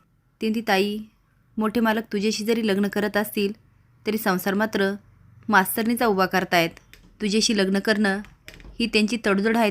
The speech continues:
ताई, नाईलाज आहे त्यांचा." भुवनेश्वरी म्हणते, "मग आम्हाला एक सांग, तू घरात राहावी हे मोठ्या मालकांच्या मनात आहे का?" दुर्गी म्हणते, "ताई, माझा काय संबंध आहे?" भुवनेश्वरी म्हणते, "तेच म्हणतो आम्ही, तुझा इथं काय बी संबंध नाही,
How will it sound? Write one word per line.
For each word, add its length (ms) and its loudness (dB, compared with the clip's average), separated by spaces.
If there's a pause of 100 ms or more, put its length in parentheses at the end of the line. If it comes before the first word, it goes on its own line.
ताई, 360 2 (340)
नाईलाज 360 4
आहे 100 -2
त्यांचा." 480 0 (600)
भुवनेश्वरी 360 0
म्हणते, 200 2
"मग 340 0 (500)
आम्हाला 280 2
एक 100 -2
सांग, 380 0 (600)
तू 80 0
घरात 320 0
राहावी 360 2 (500)
हे 60 2
मोठ्या 320 2
मालकांच्या 440 0
मनात 220 2
आहे 120 -2
का?" 220 0 (460)
दुर्गी 220 2
म्हणते, 280 2
"ताई, 340 2 (400)
माझा 240 0
काय 160 -2
संबंध 440 0
आहे?" 220 2 (640)
भुवनेश्वरी 380 2
म्हणते, 460 0 (340)
"तेच 220 4
म्हणतो 220 2
आम्ही, 400 2 (300)
तुझा 160 2
इथं 200 2
काय 320 2
बी 120 -2
संबंध 380 0
नाही, 220 -2